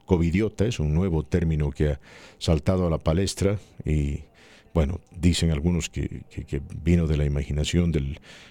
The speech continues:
gobernador, eh, Jared, eh, Polis, em, eh, eh, eh, está a-, asociado con lo siguiente. ¿Quién, de acuerdo a este nuevo término, de esta definición,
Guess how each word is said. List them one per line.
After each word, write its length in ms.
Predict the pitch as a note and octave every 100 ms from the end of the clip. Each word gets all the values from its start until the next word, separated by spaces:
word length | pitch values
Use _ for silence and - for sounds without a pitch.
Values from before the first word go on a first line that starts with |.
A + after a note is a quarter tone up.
| -
gobernador, 760 | D#2+ D#2 D2+ D2+ D#2 F2 F2+ F2
eh, 380 | D#2+ D2+ C#2+ C#2 C#2
Jared, 320 | D2+ F2+ E2 C#2+ -
eh, 280 | D2 C#2 C2+ -
Polis, 560 | D#3 F#2 A2+ - - - - - - _
em, 680 | F2+ F2 E2+ D#2+ D#2+ D#2 D2 - _ _ - -
eh, 340 | G#2 - G2 -
eh, 140 | A2+
eh, 140 | A2+ -
está 540 | A2+ G#2+ - D#3 E3 -
a-, 160 | G#2 -
asociado 540 | A2+ - - A#2 F#2
con 120 | D#2+ D#2+
lo 80 |
siguiente. 380 | D2 C#2 C2+ -
¿Quién, 500 | - A3+ F3 D3+ G#3+ - _ _ _ _ _ _ _ _ _
de 80 | F#2+
acuerdo 400 | F2+ A#2 G#2+ G2
a 40 | F2+
este 640 | - - E2 D2+ C#2 - _ _ _ _ _ _ _ _
nuevo 260 | - G#2+ F#2
término, 520 | - G2 F#2 G2+ A#2+
de 120 | F#2
esta 220 | E2+ - D#2+
definición, 800 | E2+ E2 E2 E2 - G#2 G2+